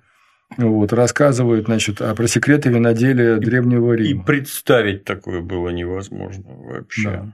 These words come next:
Speaker 2: что вот настолько доступно и настолько интересно.
Speaker 1: Вот дядечка из Кембриджа рассказал мне о том, что вот, э, как, э, вообще делали вино греки. Для меня было многое в новинку, но он показывал результаты раскопок.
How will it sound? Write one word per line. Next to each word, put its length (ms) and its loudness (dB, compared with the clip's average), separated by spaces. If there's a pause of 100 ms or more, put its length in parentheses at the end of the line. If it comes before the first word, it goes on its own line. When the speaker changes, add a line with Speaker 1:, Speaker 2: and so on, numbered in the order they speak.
Speaker 2:
что 220 -8
вот 200 -6
настолько 500 -6
доступно 760 -6
и 140 -8
настолько 880 -6
интересно. 840 -8
Speaker 1:
Вот 200 4
дядечка 480 4
из 100 0
Кембриджа 460 2
рассказал 560 2
мне 320 2
о 80 4
том, 260 0
что 260 -2
вот, 280 -2
э, 240 0
как, 280 2
э, 260 2
вообще 320 0
делали 380 2
вино 440 2
греки. 680 0
Для 360 0
меня 220 2
было 280 2
многое 640 0
в 120 -4
новинку, 520 0
но 100 0
он 120 2
показывал 440 0
результаты 380 0
раскопок. 600 0